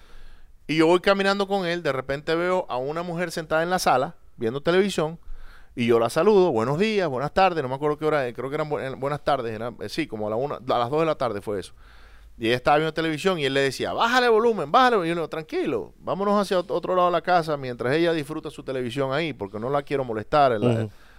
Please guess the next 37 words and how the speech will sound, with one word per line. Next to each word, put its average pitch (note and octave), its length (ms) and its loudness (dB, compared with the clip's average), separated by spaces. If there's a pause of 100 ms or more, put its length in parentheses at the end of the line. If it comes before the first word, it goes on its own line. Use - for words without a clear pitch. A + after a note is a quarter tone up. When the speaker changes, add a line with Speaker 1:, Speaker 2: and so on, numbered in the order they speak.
(280)
Speaker 1:
entonces A#2 400 -2
el C3+ 200 -2
tipo C3+ 220 -8
se C3 100 -6
echa B2 160 -8
a - 20 -6
reír C3 440 -4
y C#3 140 -8
me C#3+ 200 -4
termina C#3 440 -4
de G3+ 60 0
mostrar F#3 320 0
la F3 80 4
casa. C3 420 -2 (1500)
Y D#3 160 2
en E3+ 200 2
una G#3 140 4
de G3+ 140 2
esas E3+ 240 -4
yo D3+ 180 -2
entro, G3 420 0
en, D3 240 -4
en, C#3 220 -4
cuando C3 380 -2
entro F3+ 200 -4
a F#3+ 40 2
uno F#3+ 200 -2
de F#3 60 -4
los F3+ 160 -2
cuartos, D3+ 540 0 (220)
al A2 140 -4
final, D3+ 460 -4 (760)
veo D3+ 360 6
que D#3+ 100 -6
tiene D#3 160 -4
un D3+ 80 -4
gimnasio. A#2+ 580 -8